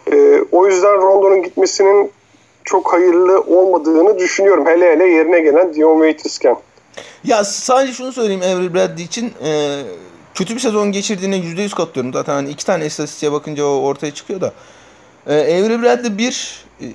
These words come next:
Speaker 2: işte dünyanın Jamal Murray'lerine, Lou Williams'larına karşı, pırpır guardlara karşı. Elbette ellerinde Danny Green var ama, e, Danny Green o pırpır guardların da karşısında durabileceği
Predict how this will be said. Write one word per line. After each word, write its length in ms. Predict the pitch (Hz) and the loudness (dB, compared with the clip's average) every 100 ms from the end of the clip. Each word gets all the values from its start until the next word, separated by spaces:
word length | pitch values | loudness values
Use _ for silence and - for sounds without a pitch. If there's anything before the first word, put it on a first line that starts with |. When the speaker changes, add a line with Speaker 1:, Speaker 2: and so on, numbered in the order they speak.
| - | -14
Speaker 2:
işte 240 | - 185 | -12 -6
dünyanın 380 | 202 208 214 208 | -2 0 0 0
Jamal 280 | 196 208 214 | 0 0 2
Murray'lerine, 800 | 214 226 208 202 185 175 151 165 | 2 2 0 0 0 0 -2 -4
Lou 140 | 190 | -4
Williams'larına 560 | 196 220 202 190 185 170 | -4 -4 -4 -4 -2 0
karşı, 300 | 160 139 - | 0 -2 -6
pırpır 420 | - 143 208 226 | -6 -4 -2 0
guardlara 420 | 214 151 - 120 | 0 0 -2 -2
karşı. 260 | 117 110 139 | -2 -4 -4
Elbette 320 | 147 165 151 | -4 -4 -2
ellerinde 380 | 135 135 131 123 | -2 -2 -4 -6
Danny 180 | 131 | -6
Green 280 | 131 131 135 | -6 -8 -8
var 100 | 175 | -8
ama, 240 | 233 202 110 - - - _ - | -4 -4 -6 -12 -20 -20 _ -2
e, 40 | 139 135 131 117 113 | 2 2 2 0 0
Danny 200 | 156 165 | -2 -2
Green 320 | 160 170 160 | -4 -4 -4
o 140 | 160 156 | -6 -4
pırpır 400 | 165 156 196 175 | -4 -4 -4 0
guardların 460 | 165 160 170 170 | 0 0 -6 -4
da 80 | 165 | -2
karşısında 840 | 165 151 - - - - 156 156 | 0 0 -2 -10 -10 -10 -6 -4
durabileceği 600 | 156 156 147 139 151 143 | -2 -4 -4 -6 -6 -6